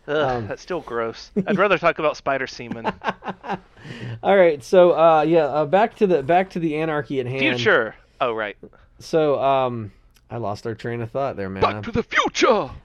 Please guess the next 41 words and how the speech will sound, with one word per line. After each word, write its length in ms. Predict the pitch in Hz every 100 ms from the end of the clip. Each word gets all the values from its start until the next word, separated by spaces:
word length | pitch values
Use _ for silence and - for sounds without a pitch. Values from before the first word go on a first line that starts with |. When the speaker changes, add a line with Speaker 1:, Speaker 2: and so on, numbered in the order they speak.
| _
Speaker 2:
Oh, 160 | 165 160
we 140 | 156 151
were 100 | 156
talking 320 | 185 190 196
about, 300 | 156 147 139
uh, 180 | 123 117
yeah, 120 | 135
we 60 | 127
were 80 | 131
talking 260 | 156 165
about 180 | 160 120
Manafort 420 | 131 147 - 135
going 180 | 127 120
to 60 | 104
jail 420 | 110 110 107 -
and, 220 | 110 104
like, 220 | 104 98
Cohen 260 | 151 139 127
going 180 | 117 113
to 60 |
jail 320 | 101 107 107
and, 80 | 104
like, 260 | 104 95 - - -
yeah, 160 | 143 151
Speaker 1:
Let's 60 |
talk 60 | 135
Speaker 2:
Nixon. 280 | 190 - 185
Speaker 1:
about 120 | 180
the 60 | -
shutdown. 540 | 185 160 139 123 113 - _ _
Speaker 2:
So, 140 | - 156
yeah, 160 | 151
Nixon, 480 | 139 180 185 190 156
yeah, 120 | 139
Nixon 360 | 131 165 185 190
stepped 280 | - 160 135
down. 280 | 131 123 117
So 100 | 139
we've 180 | 139 139
never 240 | 160 175
tested, 560 | - 165 - 151 131